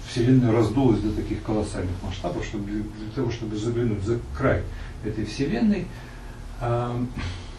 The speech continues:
нужно ждать четырнадцать миллиардов лет, пока оттуда не придет свет. Но какой-то свет уже к нам дошел, и мы, в общем-то, можем даже увидеть, м, на нашем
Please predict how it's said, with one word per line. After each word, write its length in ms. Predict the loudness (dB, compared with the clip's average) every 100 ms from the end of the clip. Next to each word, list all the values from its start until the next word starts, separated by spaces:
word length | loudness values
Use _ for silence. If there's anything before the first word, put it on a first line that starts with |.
| -14 -14 -14 -12 -8 -4
нужно 380 | 4 6 6 2
ждать 280 | 0 0 -4 -6 -6
четырнадцать 480 | -4 0 0 0
миллиардов 420 | 0 0 -2 -2 -2
лет, 140 | -2
пока 260 | -2 -2 -2
оттуда 240 | -2 -2
не 80 | -2
придет 380 | -2 -2 -2 -4 -10 -14 -14 -12
свет. 300 | -4 0 0 0 2
Но 100 | 4
какой-то 320 | 8 8 8
свет 240 | 6 4
уже 160 | 4 2
к 60 |
нам 180 | 4 4
дошел, 400 | 4 4 4 4
и 340 | 4 0 -2 -2 -2
мы, 160 | 0
в 40 | 0
общем-то, 300 | 0 -2 0
можем 260 | 0 2
даже 200 | 0 4
увидеть, 440 | 4 6 4 2 -2 -10 -12 -12 -6
м, 380 | 0 2 2 0 -2 -8 -12 -12 -12 -14 -2
на 120 | 6 8
нашем 420 | 10 8 4